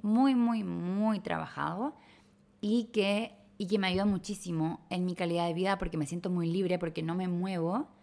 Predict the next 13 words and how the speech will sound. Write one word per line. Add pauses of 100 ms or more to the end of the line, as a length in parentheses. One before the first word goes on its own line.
(320)
intentando (120)
caerle
bien
a
todo
el
mundo
o
probarle
algo
a
alguien. (360)
Entonces